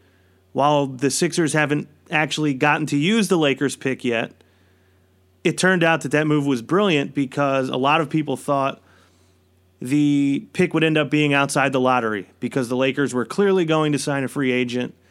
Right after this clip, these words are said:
and the pick wouldn't be that valuable. Well, unfortunately,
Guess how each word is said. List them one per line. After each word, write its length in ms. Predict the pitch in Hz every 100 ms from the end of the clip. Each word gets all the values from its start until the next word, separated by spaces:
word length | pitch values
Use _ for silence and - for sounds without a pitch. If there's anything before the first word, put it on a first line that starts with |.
| _ _ _ _ _
and 280 | 160 139 135
the 100 | 123
pick 240 | - 147
wouldn't 220 | 151 151 131
be 120 | 127
that 200 | 123 117
valuable. 600 | 123 120 117 120 - - _ _ _ _ _ _ _ _ _ _
Well, 420 | - 143 143 139 -
unfortunately, 1000 | 175 151 - 226 220 185 160 147 139 135